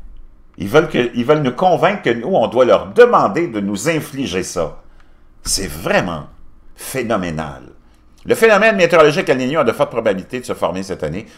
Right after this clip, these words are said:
Il pourrait faire grimper la température jusqu'à battre des nouveaux records de chaleur. So what ? Il va faire trente-huit pendant une semaine, une semaine et demie. So what ?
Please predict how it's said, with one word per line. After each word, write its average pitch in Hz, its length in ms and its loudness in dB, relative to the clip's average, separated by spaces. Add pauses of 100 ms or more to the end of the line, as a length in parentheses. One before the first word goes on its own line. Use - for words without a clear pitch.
(120)
Il 76 80 -14
pourrait 87 180 -2
faire 82 180 -4
grimper 80 300 -6
la 76 120 -4
température 76 580 -10 (840)
jusqu'à - 260 -6
battre 80 180 0
des 82 100 -8
nouveaux 95 200 -8
records 98 280 -6
de 85 80 -6
chaleur. 71 380 -10 (500)
So - 220 -6
what ? 151 360 -6 (120)
Il 85 60 -14
va 98 80 -4
faire 123 220 0
trente-huit 135 600 -8
pendant 127 240 -4
une 127 80 -8
semaine, 170 540 -10 (320)
une 127 100 -8
semaine 156 360 -4
et 151 80 -4
demie. 196 400 -10 (320)
So - 300 -4
what ? 202 420 -2